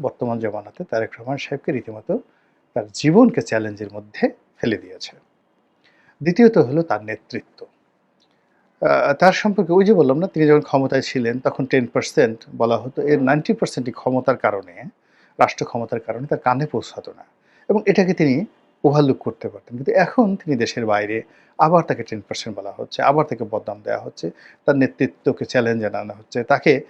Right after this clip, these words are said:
টিটকারি করা হচ্ছে, "দেশে আসেন, আসতেছেন না কেন, এত সাহস থাকলে আসেন, এটা করুন, ওটা করুন", এই সকল কথাগুলো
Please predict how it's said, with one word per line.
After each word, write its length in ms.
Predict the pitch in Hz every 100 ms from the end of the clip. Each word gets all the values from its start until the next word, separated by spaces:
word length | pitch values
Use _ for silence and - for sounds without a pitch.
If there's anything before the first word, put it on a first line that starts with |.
| _ _
টিটকারি 360 | 170 - 165 127
করা 240 | 107 104 -
হচ্ছে, 500 | - - - 117 -
"দেশে 260 | 175 202 165
আসেন, 340 | 123 - 139
আসতেছেন 500 | 131 - - 131 -
না 80 | 120
কেন, 240 | - 120
এত 180 | 135 135
সাহস 360 | 151 139 135 -
থাকলে 240 | 135 120
আসেন, 300 | 107 - 123 - - -
এটা 220 | 156 151
করুন, 260 | 151 131 135
ওটা 160 | 135
করুন", 160 | 131 160
এই 80 | 175
সকল 240 | 185 196
কথাগুলো 580 | 180 - 190 220 151